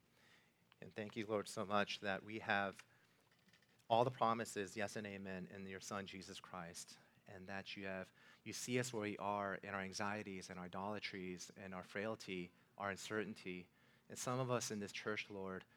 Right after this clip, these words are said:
we are so anxious. The world is so scary and it's so much bigger than what we can ever imagine. And so much about our lives are out of our control, and that makes us anxious, God. But we pray, Lord, that we could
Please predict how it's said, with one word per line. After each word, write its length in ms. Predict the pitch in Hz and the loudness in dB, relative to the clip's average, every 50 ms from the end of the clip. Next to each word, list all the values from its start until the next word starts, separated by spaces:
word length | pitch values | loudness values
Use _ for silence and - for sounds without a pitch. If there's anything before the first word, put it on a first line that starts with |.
| - _ - | -20 _ -8
we 100 | 123 120 | -4 -4
are 80 | 120 113 | -4 -2
so 500 | - - - - 127 127 131 120 110 - | -4 -4 0 2 4 6 6 6 4 4
anxious. 640 | - 101 110 117 104 - - 104 92 92 92 - | 0 0 -2 0 0 0 0 -2 -2 -6 -6 -8
The 120 | - 113 110 | -6 -6 -6
world 360 | 107 107 117 117 120 117 107 | -2 0 0 2 2 0 0
is 80 | 95 | -2
so 560 | - - - - 117 113 113 113 113 113 113 110 | -4 -4 -4 -2 0 0 2 2 0 -2 -4 -6
scary 680 | - - - - - 110 101 101 98 95 95 95 95 - | -6 -6 -6 -4 -4 -4 -4 -4 -4 -4 -4 -4 -4 -4
and 100 | 104 104 | -6 -4
it's 100 | 98 - | -4 -2
so 220 | - 120 113 113 | -2 0 0 0
much 220 | 113 110 - 95 | 0 -2 -2 -4
bigger 420 | - 101 101 95 101 95 95 90 - - - _ _ _ _ _ _ _ _ _ _ _ _ - - - | -4 -4 -2 -2 -2 -2 -2 -4 -6 -10 -20 _ _ _ _ _ _ _ _ _ _ _ _ -20 -12 -6
than 180 | 110 107 104 98 | -4 -4 -2 -2
what 140 | 107 101 - - | -4 -4 -4 -4
we 100 | 127 117 | -6 -6
can 200 | 104 - 113 107 - | -6 -6 -6 -4 0
ever 220 | 113 110 110 107 | 0 0 0 0
imagine. 640 | 101 92 90 92 95 101 95 - 98 92 92 92 92 - | -2 -2 -2 -2 -2 -2 -4 -4 -6 -6 -6 -8 -8 -8
And 80 | 104 | -8
so 280 | - - - - 135 127 | -6 -6 -2 0 0 0
much 180 | 135 143 131 127 | 0 0 -2 -2
about 240 | 110 113 107 107 | 0 0 0 2
our 60 | 107 104 | 0 0
lives 480 | 95 98 98 101 101 101 98 - - - - - - - - - | 0 0 0 2 2 0 -2 -4 -8 -14 -16 -20 -20 -16 -6 -2
are 100 | 107 101 - | 0 4 8
out 180 | 113 113 117 | 8 8 8
of 100 | 131 131 | 8 4
our 140 | 123 113 107 | 4 2 2
control, 680 | - - 101 - - - 113 107 107 107 104 104 101 - - | 0 -2 -2 -2 -2 0 2 4 4 4 4 2 0 -2 -4
and 160 | 107 101 101 | -4 -2 2
that 200 | 110 123 127 127 | 2 2 2 0
makes 360 | 127 117 127 151 147 - - | -4 -2 -2 -2 -4 -2 -2
us 340 | 117 107 - - - - - _ _ _ _ _ _ _ _ _ _ _ _ _ _ - | -2 -2 -2 -6 -12 -14 -16 _ _ _ _ _ _ _ _ _ _ _ _ _ _ -10
anxious, 460 | - 107 123 135 - - 101 95 - - | -6 -6 -4 -2 -2 -4 -4 -4 -6 -6
God. 340 | - 90 85 85 82 - - _ _ _ _ _ _ _ _ _ _ _ _ - | -6 -6 -6 -6 -6 -8 -12 _ _ _ _ _ _ _ _ _ _ _ _ -6
But 100 | 110 104 | -4 -2
we 100 | 110 107 | -2 -2
pray, 500 | - - - 127 123 127 139 143 139 127 | -4 -4 2 4 6 6 6 4 4 2
Lord, 360 | 107 101 101 95 98 92 87 | 2 0 -2 -2 -2 -2 -2
that 200 | 101 98 - - | 0 -2 0 -2
we 80 | 104 | -4
could 300 | 95 - - 107 95 - | -8 -6 -4 -6 -6 -6